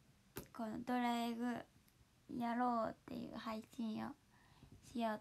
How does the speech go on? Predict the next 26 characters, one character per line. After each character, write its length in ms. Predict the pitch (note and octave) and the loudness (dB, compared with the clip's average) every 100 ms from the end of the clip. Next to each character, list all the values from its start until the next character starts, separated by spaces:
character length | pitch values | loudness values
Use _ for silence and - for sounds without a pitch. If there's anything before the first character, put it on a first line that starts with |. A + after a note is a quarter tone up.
| - | -2
と 160 | A3 | 0
思 260 | G#3 G#3 G#3+ | 0 2 0
う 60 | G#3+ | 0
の 300 | G#3+ A3+ C4+ | -2 -4 -6
で、 120 | - - - - | -10 -18 -20 -10
ぜ 160 | - A3+ | -6 -4
ひ 240 | A3 - - - | -6 -14 -20 -6
皆 300 | B3 A3+ A3+ | -4 -2 -2
さ 200 | - B3+ | -6 -10
ん 100 | B3+ - - - - - - - | -10 -14 -20 -20 -20 -20 -14 0
ア 160 | B3+ | 0
プ 180 | B3 B3 | 2 0
リ 180 | A3 A3 | 0 -2
を 80 | - | 0
入 100 | A3+ | 2
れ 120 | A#3 | 2
て 200 | A3+ A3+ A3+ | 0 0 0
お 120 | A3 | 0
い 80 | G#3+ | -2
て 160 | - | -4
い 60 | A3 | -4
た 140 | G#3+ | -2
だ 120 | G#3 G#3 | 0 -2
け 160 | - G#3 | -4 -4
る 140 | G#3 | -4
と 140 | - | -6